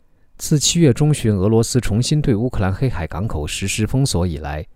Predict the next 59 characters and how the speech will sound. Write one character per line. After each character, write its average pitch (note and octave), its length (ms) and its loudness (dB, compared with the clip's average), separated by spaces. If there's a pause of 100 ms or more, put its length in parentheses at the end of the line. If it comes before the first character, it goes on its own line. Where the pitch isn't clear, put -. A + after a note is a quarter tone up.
(120)
一 E3 160 4
直 G2+ 160 -2
是 G#2 200 0
乌 G#2+ 120 -2
克 A2 120 -4
兰 D#2+ 120 -4
粮 D#2+ 220 -4
食 - 140 -4
出 - 200 0
口 D2 200 -6
的 E2+ 160 -2
主 D2+ 240 -8
要 G#2 180 -2
替 - 180 -2
代 D#2 160 -6
路 D2+ 160 -6
线。 D#2 280 -6 (640)
乌 E3+ 80 2
克 D3+ 100 0
兰 C3 140 2
当 C3 180 2
局 G#2 140 -2
公 A2 180 0
布 G#2+ 140 0
的 E2 100 0
视 E2+ 220 -4
频 F2 180 -4
显 D2 240 -6
示， - 240 -4 (500)
在 D3+ 200 2
一 D#3 100 4
栋 D3 160 4
窗 D#3+ 240 2
户 C3+ 160 2
被 C3 180 4
打 D#2 200 -6
碎 - 180 0
的 G#2 100 0
大 F2+ 160 -4
楼 E2+ 200 -4
里， F2+ 180 -6 (240)
消 - 240 0
防 C#3+ 220 0
员 A2+ 180 2
正 C3 160 0
在 F#2 160 -4
梯 - 240 -4
子 G2 140 -6
上 D2+ 320 -8
同 B2+ 200 0
几 F2+ 220 -4
层 G#2 240 -2
楼 F#2 160 0
高 G#2 180 -2
的 E2+ 120 -4
大 F#2 160 -6
火 - 240 -12
搏 - 200 -10
斗。 G#2 220 -4